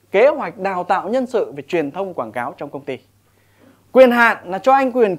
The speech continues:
quyết định ngân sách truyền thông quảng cáo trong định mức chi phí bán hàng công ty đã phê duyệt. Chủ động tổ chức thực hiện mọi công việc sau khi nội dung truyền thông đã được phê duyệt. Đấy. Thì đấy là ví dụ của một cái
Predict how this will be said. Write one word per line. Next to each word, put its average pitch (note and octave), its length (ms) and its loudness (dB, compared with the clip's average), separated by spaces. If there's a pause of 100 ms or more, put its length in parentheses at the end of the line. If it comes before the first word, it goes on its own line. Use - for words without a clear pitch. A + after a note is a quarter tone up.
quyết F4+ 260 2
định A3+ 380 0
ngân C4 180 2
sách E4 260 -6
truyền F#3+ 200 0
thông B3 220 -4
quảng C#3+ 220 -4
cáo E3+ 240 -2
trong B3+ 340 -2
định A#3 320 2
mức E4+ 220 0
chi B3+ 160 -2
phí B3 200 -4
bán B3+ 160 -4
hàng G3 240 -10
công F#3 180 -4
ty F#3 260 -2 (120)
đã D#3+ 260 0
phê E3+ 160 -8
duyệt. B2+ 220 -8 (600)
Chủ G#3+ 260 4
động A#3+ 240 4
tổ E3+ 300 4
chức F4 240 0
thực G3+ 140 -4
hiện G3+ 340 -2
mọi A#3+ 240 6
công C4 240 -2
việc G3+ 260 0
sau C#4+ 260 2
khi C#4 160 -6
nội G3+ 180 -4
dung A#3 180 -4
truyền D#3+ 160 -4
thông G3 280 -2 (120)
đã F3+ 300 0
được F#3+ 300 -6
phê D3 100 -10
duyệt. A#2+ 160 -20 (1600)
Đấy. D3 160 -14 (800)
Thì G3 100 0
đấy A3+ 200 4
là C4+ 100 0
ví G#3 240 -2
dụ C4 220 0
của D#3 180 -2
một C#3+ 200 -8
cái D3+ 260 -8